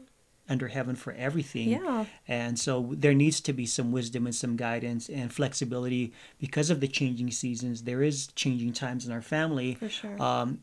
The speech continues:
Speaker 1: and we can't also become worried and stressed. I know you were mentioning a, another verse in Matthew six. I don't know if you wanted to talk about that, but that was so good about
Speaker 2: Right.
Speaker 1: not being stressed and worried.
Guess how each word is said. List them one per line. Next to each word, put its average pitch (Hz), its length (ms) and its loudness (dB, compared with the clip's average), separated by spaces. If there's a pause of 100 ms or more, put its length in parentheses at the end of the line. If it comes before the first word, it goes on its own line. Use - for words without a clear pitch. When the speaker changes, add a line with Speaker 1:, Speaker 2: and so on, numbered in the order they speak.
Speaker 1:
and 143 200 6
we 143 80 6
can't 156 560 4
also 170 280 6
become 139 420 2
worried 135 680 4 (560)
and 123 160 0
stressed. 143 540 4
I 135 60 4
know 143 160 6
you 143 180 6
were 139 100 6
mentioning 131 600 2
a, 123 300 -2
another 139 360 6
verse 127 380 0
in 117 100 0
Matthew 127 340 -4
six. 147 320 0
I 135 40 -2
don't 135 60 2
know 135 60 2
if - 60 -8
you 135 80 0
wanted 127 280 0
to 120 160 -4 (520)
talk 143 240 6
about 123 280 2
that, 135 120 -4
but 123 140 -2
that 147 160 2
was 135 120 0
so 131 240 0
good 127 300 2
about 117 300 0
Speaker 2:
Right. 135 280 4
Speaker 1:
not 131 240 2
being 123 180 2
stressed 123 400 -2
and 117 140 -2
worried. 123 380 0